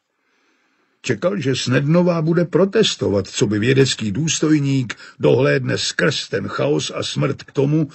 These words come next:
co by ti tvorové mohli znamenat pro vědu. Ale neřekla nic.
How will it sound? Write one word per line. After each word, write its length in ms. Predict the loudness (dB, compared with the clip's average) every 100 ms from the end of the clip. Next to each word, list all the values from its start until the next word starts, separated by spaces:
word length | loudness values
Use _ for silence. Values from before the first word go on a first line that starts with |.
| -16 -6
co 200 | 0 2
by 180 | 2 -2
ti 160 | -6
tvorové 520 | -6 0 2 2 0 0
mohli 300 | -2 -4 -4
znamenat 480 | -2 0 0 -2
pro 200 | -2 -2
vědu. 400 | 0 -4 -8 -14 -16 _ _ _ _ _ _ _ _ _ _ _
Ale 380 | -8 -6 -4 -4
neřekla 680 | -2 -2 -4 -8 -8 -6 -4
nic. 640 | -4 -4 -8 -8 -10 -12